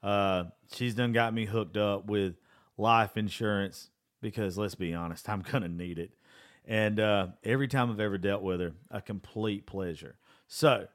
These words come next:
y'all do me a favor now. Give her a call and go look her up on social media. Jenna Carr, Alpha Insurance Agency. And that phone number in Macon is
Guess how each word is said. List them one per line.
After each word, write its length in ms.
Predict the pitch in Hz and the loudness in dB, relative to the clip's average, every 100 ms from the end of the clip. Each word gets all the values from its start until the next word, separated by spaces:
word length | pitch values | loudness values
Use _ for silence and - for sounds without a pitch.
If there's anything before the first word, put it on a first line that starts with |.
| - | -2
y'all 200 | 143 156 | 4 4
do 120 | 151 | 4
me 180 | 135 113 | 2 -2
a 40 | |
favor 340 | - 98 90 90 | -2 -4 -4 -4
now. 220 | 90 87 | -4 -6
Give 340 | - 113 117 104 | -4 0 0 -2
her 380 | - - 113 113 | -6 -6 -4 -4
a 120 | 101 | -6
call 440 | - 104 92 90 | -8 -2 0 0
and 100 | 87 | 0
go 100 | 98 | 0
look 280 | 98 104 90 | 0 -2 -2
her 120 | 98 | -2
up 140 | 90 95 | -2 -4
on 140 | 90 | -8
social 340 | - 92 - | -6 -6 -6
media. 380 | 87 82 82 82 - - - | -6 -4 -4 -6 -10 -20 -14
Jenna 320 | 98 131 160 135 | -2 0 2 0
Carr, 480 | 117 98 87 85 - _ _ - | 0 0 0 -2 -10 _ _ 2
Alpha 540 | 123 131 117 135 127 - | 4 4 2 -2 -2 -4
Insurance 760 | 120 110 - 113 101 101 - - | -2 -2 -4 -4 -4 -4 -10 -6
Agency. 720 | 101 95 95 87 - 92 87 _ _ _ _ 107 | -4 -4 -6 -10 -6 -6 -6 _ _ _ _ -4
And 200 | 104 104 | -2 0
that 260 | 113 - | -2 -2
phone 300 | 139 147 147 | 0 2 4
number 280 | 147 147 151 | 2 2 0
in 380 | 147 156 151 131 | 0 -2 -2 2
Macon 560 | 143 160 - 110 - - _ _ 147 | 4 2 0 -8 -14 -20 _ _ 0
is 420 | 147 104 - | 0 0 -6